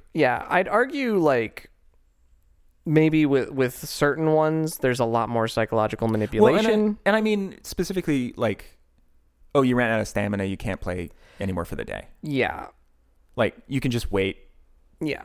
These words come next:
Speaker 2: ten hours or whatever. Go to bed. <laughs>
Speaker 1: Yeah, exactly.
Speaker 2: Um, and, like, you'll be fine.
Speaker 1: Mm-hmm.
Speaker 2: That I don't have a problem with. I do have a problem with, like, "You need this amount of resources to play this level." And it's like,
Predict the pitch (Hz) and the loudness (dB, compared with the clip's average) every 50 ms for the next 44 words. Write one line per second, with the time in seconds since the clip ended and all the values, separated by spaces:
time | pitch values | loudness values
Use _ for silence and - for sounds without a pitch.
0 | - - - - - 101 87 82 73 60 67 - - - - 73 - - 127 139 | -14 -12 -8 -6 -6 -4 -4 -6 -6 -6 -8 -8 -8 -8 -8 -8 -10 -4 0 2
1 | 143 127 110 107 92 78 - - - - - - - - 254 233 156 131 135 147 | 2 2 2 0 -2 -2 -2 -2 -2 -2 -4 -6 -6 0 2 2 4 4 2 0
2 | 139 107 - - - - - 180 - - - - - - - - - 120 110 104 | 0 -2 -2 -6 -10 -10 -10 -12 -14 -18 -20 -20 -20 -20 -20 -6 -2 -2 0 0
3 | 101 98 98 98 98 92 - - _ _ _ _ _ _ _ _ _ _ _ _ | 0 -2 -2 -2 -2 -4 -6 -8 _ _ _ _ _ _ _ _ _ _ _ _
4 | - _ _ _ - 123 107 104 90 - - _ - - - 117 104 92 76 - | -20 _ _ _ -2 -2 0 0 -2 -4 -8 _ -18 -6 -4 -4 -2 -2 -4 -6
5 | - - 50 - - _ _ 160 143 123 120 - - - _ _ - _ - 131 | -8 -8 -8 -12 -16 _ _ -6 -6 -6 -6 -10 -14 -16 _ _ -20 _ -10 0
6 | 135 165 170 165 160 147 131 120 120 104 98 - - - 65 57 55 53 52 - | 2 4 4 4 2 0 0 0 0 -2 -2 -4 -4 -4 -4 -6 -8 -10 -14 -16
7 | - - - - - - - _ _ _ _ _ _ _ _ _ _ _ - 139 | -18 -20 -20 -20 -20 -20 -20 _ _ _ _ _ _ _ _ _ _ _ -2 0
8 | 143 165 180 170 160 - 156 147 139 131 123 113 123 110 98 - - - - - | 2 2 2 2 2 2 2 2 2 0 0 0 0 -2 -4 -4 -8 -16 -20 -20
9 | - - - - _ 139 175 202 175 135 120 - - 143 - - 151 139 139 151 | -20 -20 -20 -12 _ 0 2 2 2 2 0 0 -2 -2 0 0 0 2 2 2
10 | 160 190 226 208 - - 131 113 - 113 110 - - - 127 120 127 151 143 - | 2 2 0 0 0 0 0 0 -2 -4 -8 -8 -2 0 0 2 2 0 -2 0
11 | 202 214 196 156 123 107 95 92 101 101 101 - - 113 101 98 - | 0 0 0 0 0 -2 -2 -4 -6 -8 -10 -10 -10 -8 -8 -8 -10